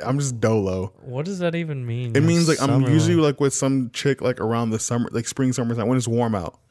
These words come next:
Speaker 1: I'm not with someone when it's cold out, which is kinda, like,
Speaker 2: The
Speaker 1: dumb.
Speaker 2: opposite of what you're supposed to do?
Speaker 1: Exactly. It's just, you know, cuffing season, like
Speaker 2: Cuffing season's supposed to be during the winter.
Speaker 1: Yeah, I know, but cuffing season, everyone's
Speaker 2: As a
Speaker 1: already cuffed.
Speaker 2: professional hoe, you should know this.
Speaker 1: But exact, that's what I'm saying. Cuffing season, everyone's cuffed.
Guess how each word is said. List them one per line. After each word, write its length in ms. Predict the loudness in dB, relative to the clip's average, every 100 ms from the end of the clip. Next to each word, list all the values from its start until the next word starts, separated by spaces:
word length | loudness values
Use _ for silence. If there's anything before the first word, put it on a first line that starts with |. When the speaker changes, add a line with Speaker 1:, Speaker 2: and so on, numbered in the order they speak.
| _ -6
Speaker 1:
I'm 120 | 0
not 260 | 2 0 -4
with 240 | -4 -2
someone 240 | 0 0 0
when 80 | -2
it's 80 |
cold 200 | -2 0
out, 100 | 2
which 100 | 0
is 80 | -2
kinda, 220 | 0 0 2
like, 200 | 0 -2 _ _ _
Speaker 2:
The 120 | -4
Speaker 1:
dumb. 220 | 0 2 4
Speaker 2:
opposite 280 | 4 4
of 80 | 2
what 60 | 2
you're 120 | 0
supposed 300 | 0 -2 0
to 60 | 2
do? 80 |
Speaker 1:
Exactly. 560 | 2 4 4 2 0 0 -2 -4
It's 80 | -4
just, 180 | -2
you 80 | 0
know, 120 | 0
cuffing 300 | 0 0 0 0
season, 420 | 0 0 0 0
like 200 | -2 -2
Speaker 2:
Cuffing 360 | -4 -2 -2 -4
season's 400 | -4 -6 -6 -8
supposed 240 | -6 -6
to 40 | -6
be 80 | -6
during 220 | -4 -4
the 80 | -4
winter. 320 | -4 -6 -6
Speaker 1:
Yeah, 200 | 0 2
I 60 | 4
know, 100 | 4
but 200 | 2 2
cuffing 280 | 2 2 0
season, 240 | 0 2
everyone's 260 | 2 4 4
Speaker 2:
As 100 | 4
a 20 |
Speaker 1:
already 80 | 4
cuffed. 140 | 6
Speaker 2:
professional 400 | 6 4 2 2
hoe, 260 | 4 4 4
you 120 | 2
should 200 | 0 0
know 180 | 2 2
this. 240 | 0 2
Speaker 1:
But 220 | 2 2 0 -14 -4
exact, 420 | -2 2 2 4
that's 100 | 4
what 60 | 4
I'm 60 |
saying. 380 | 2 2 0 -4
Cuffing 300 | 0 2 2
season, 360 | 0 0 0 0
everyone's 380 | 0 0 2 2
cuffed. 420 | 2 2 0 -10